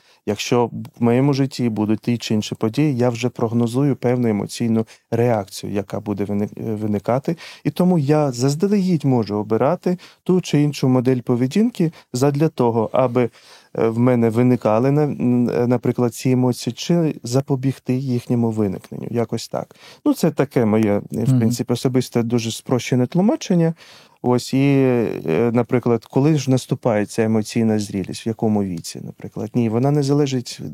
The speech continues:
Speaker 1: так від віку, ну, відносно не залежить. Вона залежить від психологічного досвіду, власне, від емоційного досвіду і від тих, е, власне, рішень, вольових рішень, яка людина приймає.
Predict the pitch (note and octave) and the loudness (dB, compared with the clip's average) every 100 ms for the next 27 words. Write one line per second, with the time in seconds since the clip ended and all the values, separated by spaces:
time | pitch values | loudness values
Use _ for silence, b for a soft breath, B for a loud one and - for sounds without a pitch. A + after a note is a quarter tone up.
0 | A#2 - A#2+ - A#2+ A#2 E3 B3 - A2 | -6 -2 -2 -2 -6 -2 -2 -2 -2 -4
1 | B B - E3 A#2 C#3 C#3+ A#2+ - G2+ | B B -2 0 0 0 2 0 0 -2
2 | G2+ G2 G2+ F#2+ G#2 A#2 D#3+ D#3+ C3 C3 | -2 -2 -2 -4 -4 -2 0 0 0 0
3 | A#2 A#2 A#2 - A2 G#2+ G2+ C3+ C#3 - | -2 -6 -8 -10 -8 -6 -4 -4 -6 -4
4 | A#2 A2+ A2+ B B - G#2 G#2 F#2+ - | 0 0 -2 B B -12 -4 -2 -2 -8
5 | E2 C2+ F#2+ E2+ - - - - - G#2+ | -10 -10 -10 -10 -10 -14 -20 -20 -10 -8
6 | G#2+ G#2+ G2 - C#3 C#3+ B2+ B2 A#2+ A#2 | -8 -8 -8 -4 -2 0 -2 -2 -2 -4
7 | - A#2 A2+ - B B B - A#2+ A2+ | -8 -6 -6 -6 B B B -2 -2 0
8 | A#2+ - - C#3+ C#3 - A#2+ A#2 A2 A2 | -2 -2 -2 -2 -2 -2 0 2 0 0
9 | A#2 - G#2 G#2+ B2 A2+ D3+ - A#2+ G#2+ | 0 -2 -2 -2 -4 -2 -2 0 -4 -4
10 | A2 - A2 A2 G#2+ A2 - C3 - A2+ | -6 -6 -2 0 0 -2 -2 -4 -4 -8
11 | G#2+ A#2+ G#2+ A2 G#2+ A2+ A2 G2+ G#2+ F2+ | -6 -4 -2 -2 -2 -2 -4 -4 -4 -4
12 | - | -10